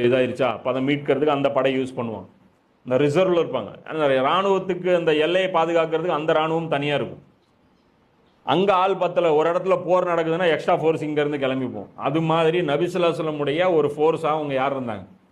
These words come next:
திண்ணை தோழர்கள் முந்நூறு பேர், நானூறு பேர் அவங்க இருந்தாங்க.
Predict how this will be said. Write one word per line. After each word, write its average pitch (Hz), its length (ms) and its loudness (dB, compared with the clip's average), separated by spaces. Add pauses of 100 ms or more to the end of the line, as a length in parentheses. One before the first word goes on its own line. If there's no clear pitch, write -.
(460)
திண்ணை 170 280 2
தோழர்கள் 143 520 0
முந்நூறு 156 360 0
பேர், 165 180 0
நானூறு 139 420 -4
பேர் 147 160 0
அவங்க 131 200 -2 (160)
இருந்தாங்க. 127 360 -2